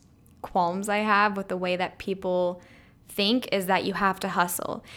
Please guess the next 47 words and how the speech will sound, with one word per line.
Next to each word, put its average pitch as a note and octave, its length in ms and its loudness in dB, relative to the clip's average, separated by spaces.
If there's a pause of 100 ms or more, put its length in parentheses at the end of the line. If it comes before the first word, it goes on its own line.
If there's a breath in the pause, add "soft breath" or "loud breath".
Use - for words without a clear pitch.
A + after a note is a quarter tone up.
(120)
You G3+ 120 0
have G3 220 4
to G3 100 -4
do, F#3+ 280 0
like, F3+ 180 -4
the F#3 100 -4
gritty, F#3 400 -2
dirty F3+ 380 0
work F3 320 -4
that F3+ 80 -6
you F3+ 140 -4
don't F3 300 -2
wanna F3+ 220 -4
do. F3 480 -4
Like, F3+ 240 -6 (380)
you G3 100 -4
have F#3+ 180 2
to G3 220 -2
earn F#3 640 -2
your F#3 180 -2
keep - 400 -8
here, A3 300 2
which G3 240 -2
I G3+ 80 0
don't G3+ 240 0
believe. F3+ 360 -4
I G3 140 -2
think F#3 360 -6 (260 loud breath)
tap G#3+ 280 -2
into B3+ 220 2
who G#3+ 100 2
you G#3 280 2
are, F#3+ 320 2 (520)
to - 140 -2
your G3+ 120 2
innate F#3+ 360 -2
gifts F#3+ 400 -2
and F#3+ 160 -4
powers, F#3+ 560 0 (480 loud breath)
and, G3+ 220 0
like, F3 240 -6 (180)
own B3+ 380 6
them, F3+ 280 2
like, F3+ 220 -4 (100)
own A#3 220 6
your G#3+ 140 4
authenticity, G3 960 -4